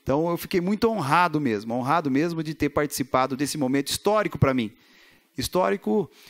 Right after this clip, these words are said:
porque, como passou a Iuca com sete mandatos, Mariberto Remédio, a esposa da Ana Genesini, que foi presidente nessa casa, e cada um contando uma história, cada um fazendo com que, é, é, a sua história voltasse ao tempo. E algumas pessoas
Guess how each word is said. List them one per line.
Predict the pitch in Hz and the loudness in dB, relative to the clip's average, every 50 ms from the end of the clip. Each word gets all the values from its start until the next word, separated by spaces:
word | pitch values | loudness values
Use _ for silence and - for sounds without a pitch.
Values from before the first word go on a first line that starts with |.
| - _ | -20 _
porque, | _ 156 143 - 160 151 143 127 | _ -4 -2 0 0 0 0 -2
como | - - 147 - 156 | -2 -4 -4 -4 0
passou | - 143 135 - - 175 170 | 0 0 0 0 -2 0 0
a | |
Iuca | 147 131 139 185 202 180 - - | 2 2 2 2 0 0 -2 -2
com | - 139 127 | -2 -2 -2
sete | 117 - 160 156 - 160 | 0 0 0 0 0 -2
mandatos, | 143 120 113 107 127 135 143 139 - - | -2 -2 -2 -2 -2 -2 -2 -2 -4 -4
Mariberto | 123 139 139 135 135 151 160 160 156 156 | -2 -2 -2 0 -2 -2 -2 -2 -2 -2
Remédio, | 143 135 120 113 117 131 147 147 143 127 120 104 - - - - - _ | -2 -2 -2 -2 -2 0 0 -2 -2 -4 -6 -8 -10 -10 -18 -20 -10 _
a | 117 127 | -4 -4
esposa | - - - 170 175 180 170 170 | -4 -2 -2 0 0 0 0 0
da | 147 156 | -2 -2
Ana | 175 180 151 | -2 0 -2
Genesini, | 156 170 170 151 123 113 127 156 180 170 147 | 0 0 0 0 0 2 0 0 0 -2 -4
que | - 127 | -6 -4
foi | - 139 139 | -4 -4 -2
presidente | - 143 131 120 131 139 135 - - | 0 -2 -2 -2 -2 -4 -4 -4 -6
nessa | 131 123 - 117 101 | -6 -4 -4 -6 -8
casa, | - - 131 135 147 147 135 120 110 101 - - - - - - _ | -2 0 2 2 2 0 -2 -4 -6 -8 -8 -14 -20 -20 -20 -10 _
e | 165 156 | -10 -10
cada | - - 233 226 247 202 214 196 175 | -2 0 2 2 2 2 2 0 2
um | 175 190 220 226 214 | 0 0 0 -2 0
contando | - 202 190 175 147 - 185 196 185 185 | 0 -2 -2 0 0 0 0 0 0 -2
uma | 185 185 185 | -2 -2 -2
história, | - - - - 127 120 110 104 95 92 - _ _ _ _ _ _ _ | -4 -4 -2 0 0 0 0 -2 -6 -8 -12 _ _ _ _ _ _ _
cada | - 165 175 165 175 165 151 | -2 0 0 0 0 0 0
um | 143 170 180 | 0 -2 -2
fazendo | - - 160 139 131 156 165 165 160 | -2 -2 -2 0 0 -2 -2 -2 -4
com | - 165 165 | -4 -4 -4
que, | - - 180 175 170 147 113 98 - _ - - - - - _ _ - | -2 -2 0 2 2 2 0 -2 -4 _ -20 -20 -20 -20 -20 _ _ -4
é, | 127 120 123 - - 127 120 120 117 117 113 110 107 101 - | -2 -2 0 0 -2 0 0 0 0 -2 -2 -2 -4 -4 -8
é, | - _ _ _ - | -12 _ _ _ -8
a | 120 | -8
sua | 120 - 165 | -4 -2 -2
história | 147 - - 170 175 180 175 | -4 -2 -2 -2 -2 -2 -2
voltasse | 147 190 202 180 - - 175 180 175 - | 0 0 0 0 0 2 2 2 2 0
ao | 165 151 | -2 -2
tempo. | - 127 123 175 | -2 -2 -2 0
E | 226 | 0
algumas | 226 196 208 233 247 - | 0 0 0 -2 -2 -2
pessoas | - 208 180 - - 226 220 185 - - | -2 -2 -2 0 0 0 0 0 -2 -6